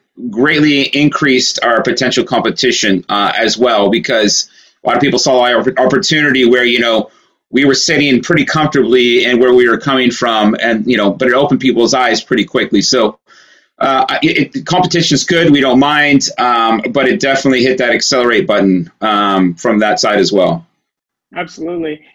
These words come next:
Speaker 2: So now you're just getting ready to launch your platform. So tell me sort of what sort of, uh, process you've gone through, uh, you know, your, that initial alpha product and how you sort of tested and so on and so forth.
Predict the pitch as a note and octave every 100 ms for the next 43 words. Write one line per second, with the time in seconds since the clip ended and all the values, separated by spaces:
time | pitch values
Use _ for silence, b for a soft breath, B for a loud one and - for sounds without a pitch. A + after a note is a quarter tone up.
0 | - - C4 - - _ - _ _ _
1 | - F#3 G3 B3 B3 A3 E3+ G3+ - G3+
2 | F#3+ F3 F3 F3 F3+ D#3+ D#3+ - D#3+ -
3 | - D#3+ - F#3 D#3 D3+ F3+ - G#3 C4+
4 | C#4 C4 - G#3+ G3 D#3+ D3+ D#3 F#3+ F#3+
5 | G3 F3+ D#3 D3 _ E3 D3+ C#3+ C3+ _
6 | D3 D#3 F#3+ E3+ - D#3 C#3+ D3+ D3+ D3+
7 | D#3+ D3 - _ _ - C#3+ C#3 - D#3
8 | D#3 D3+ - D3+ - D#3 D#3 - F#3+ D#3+
9 | D#3 D3+ C3+ _ _ D3+ D#3 - D3+ -
10 | D#3 D#3 D3+ C#3+ D#3+ C#3+ C#3 - D3+ D3
11 | C#3 D#3+ C#3+ - D3+ - D#3+ D3 D3 C#3+
12 | - D3+ D3 C#3+ - D3+ - -